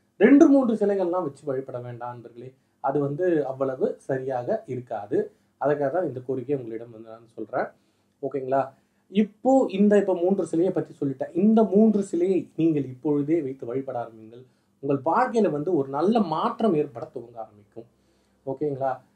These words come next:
இதை தினசரி வைத்துவிட்டு காலை, மாலை இரண்டு வேளைகளும் சரியான நேரத்தில் உங்கள் வீட்டில் விளக்கேற்றி,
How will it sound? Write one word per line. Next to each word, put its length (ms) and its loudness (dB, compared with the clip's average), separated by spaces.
இதை 260 0
தினசரி 460 2
வைத்துவிட்டு 1000 0
காலை, 460 2
மாலை 380 -2
இரண்டு 280 -2
வேளைகளும் 500 -8
சரியான 460 -2
நேரத்தில் 440 -4
உங்கள் 260 -12
வீட்டில் 360 -8
விளக்கேற்றி, 680 -8